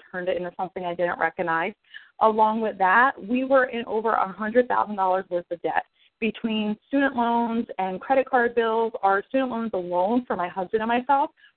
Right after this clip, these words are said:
were thirteen hundred dollars a month. So what most people would pay for a mortgage, we were trying to pay at the age of twenty-two. Um, I just found myself, honestly, resentful. I was resentful of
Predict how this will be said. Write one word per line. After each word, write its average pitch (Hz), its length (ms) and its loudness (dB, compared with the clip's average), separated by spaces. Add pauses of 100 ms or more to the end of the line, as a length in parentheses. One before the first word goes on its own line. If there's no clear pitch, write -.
(100)
were 233 140 2
thirteen 240 380 0
hundred 214 220 -4
dollars 190 300 2
a 185 60 -8
month. 175 240 -4 (440)
So 285 140 8
what 247 240 6
most 240 340 2
people 254 320 0
would 220 140 2
pay 233 160 -2
for 214 200 -4
a 190 60 -2
mortgage, 214 460 0 (380)
we 240 240 4
were 240 180 6
trying 233 340 -4
to 196 60 -6
pay 185 420 2
at 208 140 2
the - 140 -8
age 202 220 0
of 190 100 -2
twenty-two. 175 680 -2 (340)
Um, 214 440 6 (340)
I 247 520 2
just 277 180 -2 (180)
found 220 240 -2
myself, 226 600 2
honestly, 247 520 0
resentful. 208 720 -2 (380)
I 214 260 8
was 226 340 0 (220)
resentful 208 800 -2
of 196 340 2